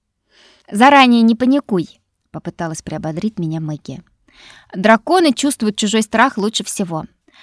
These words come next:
Скорее всего, тебя просто будут демонстративно не замечать. Но оно и к лучшему. А если совсем в угол загонят, кликни меня или Грэмса. Старикашка вредный до невозможности, но знает, в случае чего лорд-протектор с него спросит первым,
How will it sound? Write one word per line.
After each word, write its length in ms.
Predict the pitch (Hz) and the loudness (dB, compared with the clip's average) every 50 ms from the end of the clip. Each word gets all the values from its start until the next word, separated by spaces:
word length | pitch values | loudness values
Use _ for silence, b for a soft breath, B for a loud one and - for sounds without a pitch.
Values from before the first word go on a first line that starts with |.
| b b | b b
Скорее 400 | - - - 208 208 226 202 196 | -12 0 0 2 2 2 0 0
всего, 380 | - - - 208 190 220 330 392 | -2 -2 -4 -2 -2 -2 -2 -2
тебя 260 | - - 202 202 - | -2 -2 -2 -2 -4
просто 380 | - - 240 330 - - - | -2 -2 -2 -2 0 0 -2
будут 280 | 196 170 190 180 185 170 | -2 -2 -2 -4 -4 -4
демонстративно 640 | - 180 185 175 - - - 180 - - 254 262 226 | -4 -6 -6 -6 -6 -6 -6 -6 -4 -2 -2 0 0
не 140 | 196 185 208 | 0 -2 -4
замечать. 640 | 202 214 214 226 214 - - 143 120 - - - _ _ _ _ - | -2 0 0 0 0 -2 -6 -8 -8 -10 -14 -20 _ _ _ _ 4
Но 180 | 214 226 226 | 4 6 6
оно 200 | 240 269 294 294 | 6 6 4 4
и 60 | 302 339 | 2 0
к 120 | - - | 0 0
лучшему. 500 | 285 208 - - - - 165 - - - _ _ _ _ _ _ _ _ - | -2 -2 0 -2 -4 -6 -6 -8 -10 -12 _ _ _ _ _ _ _ _ 2
А 120 | 185 202 | 2 4
если 220 | 226 233 214 - 202 | 4 2 0 -2 -2
совсем 420 | - 208 190 - - 269 330 427 | -2 -2 -4 -2 -2 -2 -2 0
в 60 | 415 | 0
угол 220 | 392 269 226 208 180 | 0 0 0 0 0
загонят, 580 | 196 185 185 160 170 160 147 135 151 - _ b b b b b b | 0 0 0 -2 -4 -4 -4 -6 -10 -12 _ b b b b b b
кликни 380 | - 240 247 240 - - 220 | 4 4 4 4 4 4 4
меня 320 | 214 208 214 220 262 320 370 - | 4 6 6 4 4 4 2 0
или 180 | - 233 233 277 | 0 0 0 2
Грэмса. 560 | 220 208 190 185 175 170 - - - 147 - _ _ _ _ _ B B B B B B B - - - | 2 2 0 0 0 -2 -6 -8 -10 -10 -12 _ _ _ _ _ B B B B B B B -12 -2 0
Старикашка 560 | 220 220 233 - - 214 202 - - - 190 | 2 2 2 2 2 2 2 2 0 -2 -4
вредный 360 | 165 202 269 349 330 269 190 | -2 -2 -2 0 0 0 0
до 100 | 165 180 | 0 0
невозможности, 880 | 170 180 170 175 180 175 - 180 165 151 - 156 156 - - - 147 - - _ _ _ _ - | 0 0 0 -2 -2 -2 -2 -4 -4 -4 -6 -8 -10 -12 -12 -14 -16 -16 -16 _ _ _ _ 2
но 160 | 208 226 240 | 4 4 4
знает, 560 | 190 175 202 233 247 208 165 151 - - - - _ | 4 2 2 2 4 4 2 0 -4 -8 -14 -20 _
в 60 | - | -8
случае 340 | - 240 262 233 - 240 214 | -2 0 0 2 2 0 0
чего 320 | - - 233 208 269 370 | 2 0 0 0 2 0
лорд-протектор 800 | 392 285 247 202 - - - 180 180 - _ 233 262 - - 320 | 2 2 0 0 0 -2 -4 -4 -4 -2 _ -6 -4 -4 -6 -8
с 120 | - - | -4 -2
него 200 | 226 202 175 220 | -2 -2 -2 -2
спросит 440 | 240 - - - 202 202 - 214 - | -6 -6 -6 -6 -4 -4 -4 -8 -12
первым, 460 | _ - 214 - - 165 156 - - | _ -8 -8 -8 -8 -10 -12 -12 -14